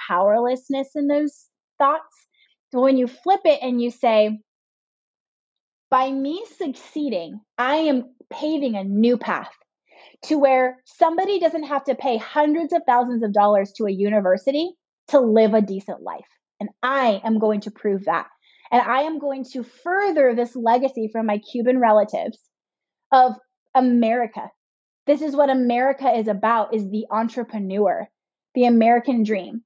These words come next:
And I am going to redefine what that looks like. And it's definitely not gonna have anything to do with paying six figures to some chump who started a university. Like, no way. I'm going to do this myself." I,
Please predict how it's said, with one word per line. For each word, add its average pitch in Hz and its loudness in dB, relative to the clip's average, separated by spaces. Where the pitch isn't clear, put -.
And 240 0
I 269 2
am 311 2
going 240 0
to 220 -2
redefine 214 -4
what 190 -8
that - -2
looks - -12
like. - -10
And 220 -2
it's 214 -4
definitely 247 2
not 208 -2
gonna 208 -2
have 196 -2
anything 208 -2
to 190 -4
do 202 2
with 185 0
paying 208 -4
six - 0
figures 180 0
to 247 -2
some 226 0
chump - -4
who 247 -8
started 214 -6
a 208 -6
university. 190 -8
Like, 214 2
no 240 6
way. 196 -4
I'm 247 -4
going 196 -8
to 180 -16
do 170 -16
this 202 -16
myself." - -14
I, 247 -2